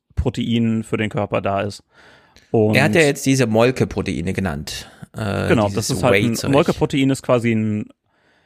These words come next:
Speaker 1: nagel mich nicht drauf fest, aber ich, das müsste so ungefähr ein, vo-, ein, eine Bioverfügbarkeit von hundert haben. Also das, da sagt man, von hundert ist dann halt ein vollkommenes,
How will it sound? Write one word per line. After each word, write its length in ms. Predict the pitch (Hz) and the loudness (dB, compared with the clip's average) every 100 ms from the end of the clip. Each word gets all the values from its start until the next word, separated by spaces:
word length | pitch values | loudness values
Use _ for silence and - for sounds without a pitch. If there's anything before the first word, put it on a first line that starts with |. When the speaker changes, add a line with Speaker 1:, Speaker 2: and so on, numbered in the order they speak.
| _ _ _ _ _ _ _ _ _ _ _ - - - - - | _ _ _ _ _ _ _ _ _ _ _ -8 -4 -4 -8 -4
Speaker 1:
nagel 240 | 107 120 | 0 0
mich 140 | 107 | 0
nicht 140 | 117 - | -4 -2
drauf 120 | 107 | -2
fest, 200 | 117 113 | 0 0
aber 160 | 110 104 | 0 0
ich, 180 | - - _ _ | -4 -14 _ _
das 200 | - 117 | -8 0
müsste 260 | 139 139 123 | 0 2 0
so 140 | 110 | 0
ungefähr 600 | 117 123 - 120 113 113 | 2 2 2 4 4 4
ein, 180 | - 117 | 2 -4
vo-, 220 | - 117 - | 0 0 2
ein, 440 | 117 110 110 107 | 0 2 0 -2
eine 140 | - 113 | -2 -2
Bioverfügbarkeit 960 | 110 117 113 127 113 104 107 - 107 - | 0 0 0 -2 -2 0 -2 0 -2 0
von 180 | 113 | -2
hundert 320 | 101 107 107 - | 0 0 0 0
haben. 320 | 98 101 98 _ _ _ _ - | 0 -2 -10 _ _ _ _ -2
Also 300 | 120 110 98 | 2 2 0
das, 180 | - 113 | -4 0
da 160 | 120 107 | 2 2
sagt 160 | 117 | 0
man, 160 | 120 107 | -2 0
von 180 | 123 117 | 0 2
hundert 400 | 156 156 127 - | 4 6 4 2
ist 300 | 135 123 127 | -2 -2 0
dann 160 | 113 | 2
halt 200 | 107 107 | 2 0
ein 140 | 117 104 | -2 -4
vollkommenes, 840 | - 117 - 110 107 107 - - | 0 0 0 -2 -2 -4 -6 -12